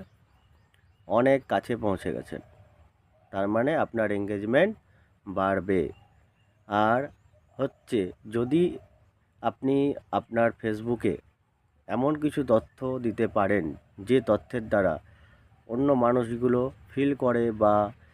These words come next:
তাদের, আহ, পরিবর্তনের জন্য কিছুটা সহায়তা করে, তাহলে জানবেন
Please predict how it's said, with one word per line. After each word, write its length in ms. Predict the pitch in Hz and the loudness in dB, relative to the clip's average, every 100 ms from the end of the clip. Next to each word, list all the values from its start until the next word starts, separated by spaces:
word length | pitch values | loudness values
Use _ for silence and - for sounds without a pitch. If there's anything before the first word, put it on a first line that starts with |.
| - - | -20 -6
তাদের, 360 | 104 110 107 | -2 0 0
আহ, 1040 | 104 - - - - - - - - 113 107 110 | -2 -14 -20 -20 -20 -20 -20 -16 -6 -2 -2 -2
পরিবর্তনের 720 | 117 131 131 123 131 127 120 | 0 2 0 -2 -2 -2 -2
জন্য 340 | 113 110 110 104 | -2 0 -2 -4
কিছুটা 540 | 123 - 135 135 131 139 - - _ _ _ - - | -8 -8 -2 0 0 -4 -12 -20 _ _ _ -12 -4
সহায়তা 420 | 110 127 127 107 | -2 0 4 2
করে, 260 | 92 78 - - - - - - - - - - - - | 2 -6 -10 -18 -20 -20 -20 -20 -20 -20 -20 -20 -20 -8
তাহলে 360 | 107 117 135 | -4 -2 0
জানবেন 480 | 127 113 104 95 104 | 4 4 4 -2 -4